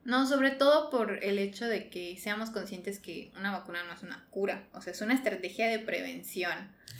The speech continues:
que ha sido diseñada, pues, desde hace mucho tiempo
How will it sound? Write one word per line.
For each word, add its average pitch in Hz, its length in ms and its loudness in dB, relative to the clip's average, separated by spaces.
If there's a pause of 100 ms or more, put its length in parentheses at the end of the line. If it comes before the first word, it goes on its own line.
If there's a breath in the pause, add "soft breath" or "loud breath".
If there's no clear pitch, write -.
(280 loud breath)
que 202 220 4
ha 196 80 4
sido 208 260 4
diseñada, 175 1040 0
pues, - 640 -14
desde 185 240 -8
hace 202 160 -4
mucho 202 320 -6
tiempo 202 640 -4